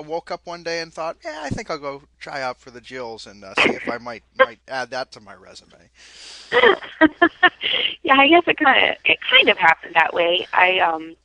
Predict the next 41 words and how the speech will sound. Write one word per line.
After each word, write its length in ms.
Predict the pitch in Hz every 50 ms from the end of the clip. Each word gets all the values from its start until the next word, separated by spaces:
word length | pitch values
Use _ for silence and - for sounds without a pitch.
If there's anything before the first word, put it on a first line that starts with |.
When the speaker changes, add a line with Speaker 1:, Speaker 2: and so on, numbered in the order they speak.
| _ - - - - - _ _ _ -
Speaker 2:
you 60 | 233
know, 100 | 226 196
like 180 | 202 208 - -
I'd 140 | 185 180 -
mentioned 300 | 185 185 - - 190 185
before, 460 | 175 - - - 220 185 165 175 180 -
sports 380 | - - 190 190 185 - -
was 140 | 175 165 160
my 120 | 165 165 165
whole 300 | 170 - 190 180 175 165
life, 320 | 170 170 180 175 175 175 - - - _ _ _ _ _ _ _ _ _ _
you 120 | - 175
know, 160 | 180 175 175 175
growing 360 | - 175 170 170 160 156 160
up, 200 | 160 165 175 - - -
and, 360 | - 170 165 175 170 170 170 - _
but 180 | - 87 - - -
always 320 | 190 214 226 247 254 233
in 80 | 240 226
the 60 | 208
back 200 | 196 196 190 -
of 60 | -
my 120 | 185 180 170
mind, 500 | 175 180 190 202 185 180 175 170 180 185 - _ _ - _ _ _ _ _ _ _ _
you 80 | 180
know, 80 | 180 180
I 100 | 170 175 -
think 240 | - 247 240 226 214 - _ - _ _ -
almost 300 | 202 202 196 185 190 -
every 220 | 196 220 220 226 196
girl 500 | - - 170 170 175 185 196 202 - - - -
kinda 180 | 180 175 160
wants 280 | 165 170 165 170 175 _ -
to 40 | -
be 160 | - 170 165
a, 180 | 160 151 151 151 - - - _ _ _ - -
a 60 | 160
cheerleader 760 | - - - 170 175 170 170 170 175 175 180 185 196 190 180
or, 340 | 175 160 156 156 156 - - -
you 100 | - 165 165
know, 280 | 175 170 85 - -